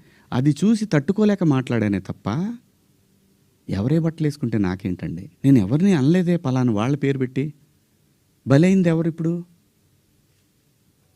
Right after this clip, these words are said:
ప్రజల చేతిలో బలైంది ఎవరు? నాకేంటమ్మా, నాకేంటి అనసూయ గారు, మిమ్మల్ని ఎందుకంటాను నేను?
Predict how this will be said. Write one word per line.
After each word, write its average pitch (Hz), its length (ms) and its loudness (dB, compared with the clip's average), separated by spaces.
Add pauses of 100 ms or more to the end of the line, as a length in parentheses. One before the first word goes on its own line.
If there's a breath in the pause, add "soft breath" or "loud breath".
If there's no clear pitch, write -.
(680)
ప్రజల 120 220 -2
చేతిలో 185 320 -4
బలైంది 151 400 0
ఎవరు? 110 260 -6 (2750)
నాకేంటమ్మా, 117 800 -2 (1600)
నాకేంటి 180 400 2
అనసూయ 127 320 0
గారు, 95 380 -6 (300)
మిమ్మల్ని 113 280 2
ఎందుకంటాను 180 460 0
నేను? 180 260 -4